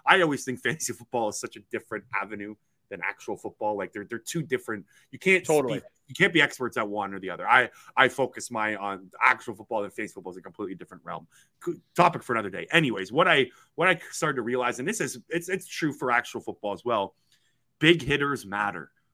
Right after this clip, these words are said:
Speaker 1: They matter big time in, in fantasy football. If you can't get a guy breaking off seventy-yard touchdown runs, you, you're gonna be s-, not s-, like, seventy-yard big plays. Like, you need guys like that. You need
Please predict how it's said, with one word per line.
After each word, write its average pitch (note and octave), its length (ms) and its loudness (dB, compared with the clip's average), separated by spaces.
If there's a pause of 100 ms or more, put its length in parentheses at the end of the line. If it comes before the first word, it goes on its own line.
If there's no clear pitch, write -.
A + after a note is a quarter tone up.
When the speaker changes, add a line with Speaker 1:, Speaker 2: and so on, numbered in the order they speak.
(160)
Speaker 1:
They A#2+ 120 -4
matter A2+ 540 0
big A#2+ 200 0
time G#2+ 260 0
in, G2+ 120 -6
in G2+ 140 -10
fantasy G2 380 -8
football. - 460 -14 (460)
If G#2+ 140 -16
you C#3+ 100 -6
can't F#3+ 220 -2
get F3+ 120 4
a E3 60 4
guy D3 220 8
breaking B2 340 -2
off A#2+ 180 0
seventy-yard A#2+ 520 -2
touchdown G#2 440 -6
runs, F#2 440 -8 (420)
you, G#2+ 160 -14
you're A2 280 -8
gonna A#2+ 180 -6
be A#2+ 120 -8
s-, - 200 -8
not D#3 160 4
s-, E3 240 -8 (100)
like, D3 140 0
seventy-yard D#3 540 2
big B2 180 0
plays. A2+ 360 -2
Like, G#2 120 -12
you C3 80 -6
need D#3 520 -2 (260)
guys B2 260 6
like A#2+ 120 -4
that. A#2+ 180 -2
You A2 60 -10
need C#3+ 360 -4